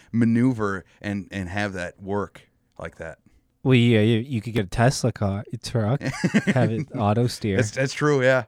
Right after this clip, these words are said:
Speaker 1: yeah, yeah. I could jump off that thing, right?
Speaker 2: Yeah.
Speaker 1: Yeah, and then, and then have the parachute, and then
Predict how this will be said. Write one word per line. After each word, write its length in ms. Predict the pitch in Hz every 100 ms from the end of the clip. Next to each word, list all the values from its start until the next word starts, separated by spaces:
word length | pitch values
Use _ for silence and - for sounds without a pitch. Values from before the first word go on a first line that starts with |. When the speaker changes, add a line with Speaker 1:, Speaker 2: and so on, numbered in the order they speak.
| -
Speaker 1:
yeah, 240 | 113 117 - -
yeah. 120 | 117
I 60 | 113
could 120 | 117
jump 160 | 131
off 140 | 123 123
that 220 | 113 139
thing, 140 | 101
right? 140 | 92 101
Speaker 2:
Yeah. 300 | 98 92 85 - _ -
Speaker 1:
Yeah, 200 | 101 92 _ -
and 120 | -
then, 200 | 123 113 107
and 120 | 107
then 120 | 110
have 220 | 104 107
the 180 | 101 101
parachute, 540 | - 107 107 - 120
and 100 | 117
then 180 | 95 90